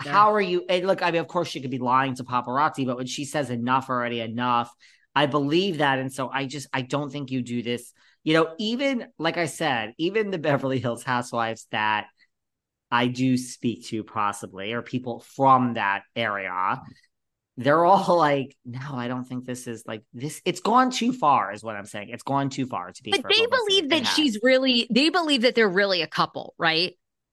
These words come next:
Speaker 2: So they believe something's going on. Yeah, they, they believe this is real. I mean, Kyle is, I, I just, it's so, I, I guess, I don't know. Like, I understand your husband's working all the time. You're working all the time.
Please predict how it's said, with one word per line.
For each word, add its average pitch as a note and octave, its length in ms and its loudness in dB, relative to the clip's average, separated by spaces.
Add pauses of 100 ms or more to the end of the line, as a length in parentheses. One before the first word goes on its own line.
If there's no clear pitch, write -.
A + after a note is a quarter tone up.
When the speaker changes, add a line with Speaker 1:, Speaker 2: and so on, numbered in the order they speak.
(240)
Speaker 2:
So - 260 -8
they G#2 140 -4
believe B2+ 320 0
something's C3 380 -2
going C3 240 -2
on. D#3+ 200 4
Yeah, D3 280 4
they, C#3+ 180 2
they E3 100 0
believe G3 320 -2
this G3+ 220 -6
is G3 120 -12
real. G3 320 -2
I C#3 60 -4
mean, B2 140 -4
Kyle D3 320 2
is, D3+ 240 0 (280)
I, F#3+ 200 4
I G#3 180 4
just, F#3 320 -6
it's - 240 -8
so, G3 480 -2 (140)
I, D3 220 -6
I C3+ 60 2
guess, B2 280 -2
I G#2+ 120 -4
don't F#2+ 140 -10
know. F2 260 -10
Like, F#3 140 0
I G3 140 6
understand G3+ 440 0
your C3 100 0
husband's C3 380 -2
working B2+ 280 -2
all B2 80 2
the B2 80 -2
time. A#2+ 260 -2
You're A2+ 140 -2
working A#2+ 260 -4
all A#2 80 -4
the A2+ 80 -4
time. A#2 280 -2